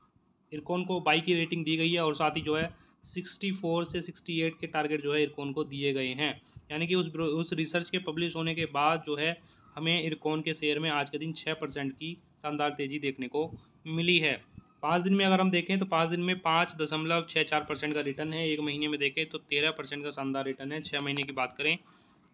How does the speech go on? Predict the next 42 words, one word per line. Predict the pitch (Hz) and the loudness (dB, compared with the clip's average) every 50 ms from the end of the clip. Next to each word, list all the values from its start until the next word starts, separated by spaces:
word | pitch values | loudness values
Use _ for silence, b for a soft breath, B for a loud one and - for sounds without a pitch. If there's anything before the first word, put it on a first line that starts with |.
| - | -6
तो | 180 180 | -4 -2
लगभग | 175 165 165 160 165 165 180 185 190 196 - - - | 0 2 2 2 2 2 2 2 2 0 -4 -12 -12
पचास | 160 151 - 175 180 180 - | -6 -2 2 2 2 2 0
परसेंट | - 165 156 - 165 160 160 - - - | -4 -6 -4 -4 -6 -6 -6 -8 -14 -20
के | - _ - 185 180 185 160 | -6 _ 0 0 0 2 0
आसपास | 156 151 - - 160 160 160 | 0 0 0 -2 -4 -4 -2
का | - 175 | -2 -4
return | 165 156 151 - 165 156 | -2 -2 -2 -2 -4 -4
हमें | 147 147 151 160 160 151 - - 135 | -2 -2 0 0 0 0 -2 -6 -12
जो | 135 131 139 | -10 -8 -6
है | 139 160 151 | -6 -4 -4
देखने | 143 139 135 143 147 143 | -4 -4 -4 -4 -4 -4
को | 147 151 | -2 -2
मिलता | 147 135 135 135 135 - 151 151 143 | -2 0 0 -2 -2 -2 -2 -2 0
है। | 131 135 151 143 123 - b b b b b b - | 0 0 0 -2 -2 -4 b b b b b b -8
कहने | 156 156 170 | -6 -4 -4
का | 175 180 | -4 -4
मतलब | 180 180 190 180 170 | -4 -2 -4 -4 -4
ये | 165 160 165 165 160 | -2 0 0 2 2
है | 156 170 170 170 | 2 2 2 0
कि | 170 - 170 175 175 - - - | 0 -2 -4 -4 -4 -6 -8 -6
कमाल | 147 147 147 151 160 170 175 175 170 - - _ _ _ | -4 0 2 4 4 2 2 0 -6 -10 -12 _ _ _
करके | 147 147 139 - 165 160 | -10 -10 -8 -6 -8 -8
दिया | 147 143 139 143 143 143 | -6 -4 -2 -2 -2 -2
है | 151 156 | -2 -4
पिछले | - - 139 151 156 | -8 -10 -12 -12 -12
छः | 147 - 151 147 | -10 -8 -6 -4
महीने | 147 139 139 147 147 151 | -4 -4 -4 -4 -4 -4
में | 160 160 151 | -4 -4 -4
investor | 147 139 139 - - - 139 135 | -4 -4 -6 -8 -8 -10 -10 -10
को | - - 147 147 139 | -6 -4 -4 -2 -2
जो | 139 135 131 131 | -2 -4 -4 -4
है | 143 147 151 - b b b b b - 151 | -4 -6 -6 -10 b b b b b -10 -10
इस | 160 160 - | -10 -6 0
शेयर | 160 151 147 143 151 | 2 2 4 4 2
ने | 165 175 | 0 -2
तगड़ा | 180 - - 139 135 143 151 160 165 160 - - | -4 -4 -4 -2 0 2 2 2 2 0 -2 -6
return | 131 139 135 156 156 160 | -8 -6 -2 -2 -2 0
जो | 143 139 131 | 0 0 2
है | 139 151 | 2 0
provide | 147 - 151 135 135 139 151 143 | 0 0 0 2 2 2 0 0
करके | - - - - - 143 180 | -2 -6 -8 -6 -6 -8 -8